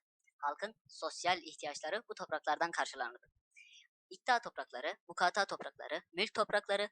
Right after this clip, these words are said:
vakıf toprakları, miri topraklar. Cevabımız vakıf topraklarıdır arkadaşlar. Vakıf topraklarından halkın sosyal ihtiyaçları karşılanır.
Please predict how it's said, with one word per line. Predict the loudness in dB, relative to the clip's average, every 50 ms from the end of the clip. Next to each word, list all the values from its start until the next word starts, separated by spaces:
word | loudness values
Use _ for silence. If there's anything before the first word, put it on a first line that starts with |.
| _ _
vakıf | -8 -8 -8 -10 -12 -12
toprakları, | -10 -8 -8 -8 -8 -6 -4 -4 -4 -4 -6 _ _ -4
miri | -2 -2 -2 -2 -4
topraklar. | -8 -10 -12 -14 -12 -8 -8 -8 -8 _ _ _ _ _ -4
Cevabımız | 2 4 4 4 2 0 -4 -10 -10 -10 -14 _ -4 -2
vakıf | -2 -2 -2 -4 -6
topraklarıdır | -4 -4 -4 -4 -4 -2 -4 -4 -2 2 4
arkadaşlar. | 4 4 4 2 0 -2 0 2 2 2 2 0 -8 _ _ -2
Vakıf | -2 -2 -2 -2
topraklarından | -2 -2 -2 -2 -4 -4 -4 -4 -4 -4 -4 -4 -4 -4 -6 _ _ 4
halkın | 6 6 6 6 2 -10
sosyal | -8 -6 -6 -4 -2 -2 -2 -2
ihtiyaçları | -2 -2 -2 -2 0 0 -2 0
karşılanır. | 4 4 4 4 4 2 2 2 2 0 -4